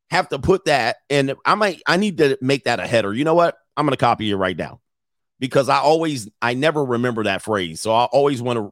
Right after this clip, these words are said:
remember that phrase, and I can't even remember. So I'm gonna have to make it a banner. All right. Uh, Stony Montana says, "Coach, girls at the gym trying to flex. They binding."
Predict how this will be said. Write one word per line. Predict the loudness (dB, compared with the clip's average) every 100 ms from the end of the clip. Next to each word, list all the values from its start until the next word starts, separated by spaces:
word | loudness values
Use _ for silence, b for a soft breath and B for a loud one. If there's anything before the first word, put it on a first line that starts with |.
| -8
remember | -4 -4 -4
that | -2 -4
phrase, | -4 -6 -4 -4
and | -4
I | -4
can't | -2 -4
even | -4 -6
remember. | -6 -4 -4 -4
So | -4
I'm | -2
gonna | 0
have | -2
to | -2
make | -6 -6
it | -8
a |
banner. | -6 -6 -6 -16 _ _ _ _ _ _ _ _ -6
All |
right. | -4 -4 -8 _ _ -2
Uh, | 2 2 -2 _
Stony | -2 0 2 2
Montana | 0 0 0 0
says, | -2 -2
"Coach, | 0 0 0
girls | -2 0 2
at | 0 0
the |
gym | -4 0 0 0
trying | -2 0 0 0 0
to | -4
flex. | -4 -4 0 2 0 -6 -12 _ _ _ _ _ _ _ _ _
They | -2 0 0 -2 -4 -8 -18 _ _ _ _ _ _ _ _ _ _ _ _ _ _
binding." | -6 -2 0 -2 -4 -14 -20